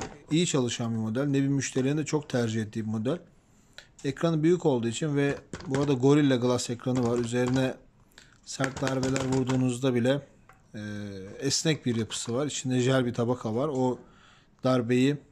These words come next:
yumuşatan, yavaşlatan bir ekrana sahip. Casio bildiğiniz gibi Japon markası, e,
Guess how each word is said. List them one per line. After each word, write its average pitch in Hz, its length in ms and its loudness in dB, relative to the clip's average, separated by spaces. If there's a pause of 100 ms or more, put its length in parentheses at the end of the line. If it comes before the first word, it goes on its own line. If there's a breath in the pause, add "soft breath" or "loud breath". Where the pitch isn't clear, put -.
(100)
yumuşatan, 123 760 -2
yavaşlatan 123 640 -2
bir - 300 -4 (160)
ekrana 120 460 -6
sahip. 117 400 -4 (760 loud breath)
Casio 165 520 2
bildiğiniz 156 440 2
gibi 156 160 4
Japon 147 340 4
markası, 131 640 0 (600)
e, 127 100 -12